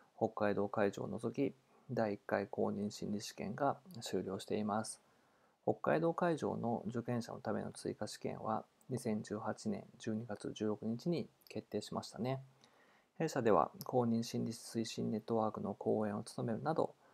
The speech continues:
本資格の成立に微力ながら尽力してまいりましたが、この度の試験では受験者の皆様を応援する企画として、公認心理試験出題基準、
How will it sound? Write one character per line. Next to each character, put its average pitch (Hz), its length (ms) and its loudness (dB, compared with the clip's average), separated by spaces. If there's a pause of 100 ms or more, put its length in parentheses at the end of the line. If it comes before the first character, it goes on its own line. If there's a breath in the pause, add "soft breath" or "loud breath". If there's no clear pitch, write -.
(220 loud breath)
本 117 200 2
資 - 80 -10
格 - 220 -2
の 101 100 -2
成 98 240 -2
立 101 220 -4
に 101 160 0
微 107 100 -4
力 107 220 0
な 139 120 0
が 131 120 0
ら - 160 -2
尽 110 200 0
力 107 200 -2
し - 60 -10
て 110 100 -2
ま 110 120 -2
い 107 60 0
り - 60 -4
ま 117 100 -2
し 117 80 -8
た 95 140 -2
が、 117 220 0 (680 soft breath)
こ 151 80 2
の 156 60 -2
度 135 200 0
の 113 100 0
試 - 120 -10
験 143 180 -2
で 127 80 0
は 165 220 4 (260)
受 127 160 -4
験 120 160 0
者 - 100 -6
の - 80 -4
皆 117 200 0
様 104 260 -2
を 117 220 2
応 117 80 2
援 127 100 -2
す 120 140 -4
る 127 80 -4
企 - 240 -4
画 - 80 -10
と 139 100 0
し 131 80 -8
て、 - 240 0 (440 soft breath)
公 117 160 0
認 113 240 -2
心 117 260 -4
理 123 80 -8
試 - 200 -12
験 - 300 -4
出 - 260 -4
題 131 160 0
基 165 160 -2
準、 156 220 0